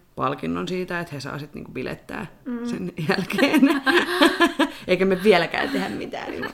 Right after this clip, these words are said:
Speaker 1: bileitä. Ö, ta, ta, ta. Nä-, kesti ja tanssin lupaaminen palkkioksi talkooväen oli varma tapa saada naapurit ja tuttavat töihin, eli nykyään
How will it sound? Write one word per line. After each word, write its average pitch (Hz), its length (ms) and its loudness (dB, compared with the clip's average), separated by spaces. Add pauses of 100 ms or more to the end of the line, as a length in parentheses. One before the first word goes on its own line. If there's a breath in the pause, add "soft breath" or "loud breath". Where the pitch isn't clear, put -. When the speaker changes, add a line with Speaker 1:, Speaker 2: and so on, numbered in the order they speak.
Speaker 1:
bileitä. 240 400 -6 (560 loud breath)
Ö, 180 320 2 (1700 loud breath)
ta, 147 80 -12 (160)
ta, 185 80 -10 (200)
ta. 254 80 0 (560)
Nä-, 208 120 -2
kesti 185 300 -2
ja 220 120 2
tanssin 202 420 0
lupaaminen 170 460 0
palkkioksi 151 500 -4
talkooväen 147 420 -4
oli 143 120 -4
varma 143 280 -2
tapa 139 220 -6
saada 147 260 -8
naapurit 143 520 -4
ja 143 60 -8
tuttavat - 580 -14
töihin, 139 520 -6
eli 135 380 -6 (180)
nykyään 139 580 -6